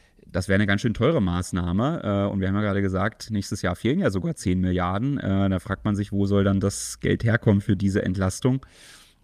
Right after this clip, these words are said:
Ähm, das ist auch ganz interessant. Naja, der Vorschlag wäre, den Spitzensteuersatz zu erhöhen. Ja, da ist die, die Idee von der S P D.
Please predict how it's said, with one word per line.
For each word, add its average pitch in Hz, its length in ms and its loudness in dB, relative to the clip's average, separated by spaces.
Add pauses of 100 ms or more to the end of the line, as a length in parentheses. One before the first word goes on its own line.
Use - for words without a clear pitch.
(160)
Ähm, 95 1000 2
das 92 160 -4
ist - 100 -12
auch - 140 -12
ganz 90 180 0
interessant. 92 640 0 (520)
Naja, 98 360 2
der 95 160 2
Vorschlag 107 420 2
wäre, 104 220 4
den 95 120 2
Spitzensteuersatz 135 1080 -2
zu - 100 -8
erhöhen. 131 500 0
Ja, 107 240 -2
da 107 140 0
ist - 160 -8
die, 98 160 -2
die - 160 -4
Idee 101 220 -2
von 110 160 -2
der - 60 -2
S - 120 -8
P 101 140 -4
D. 107 240 0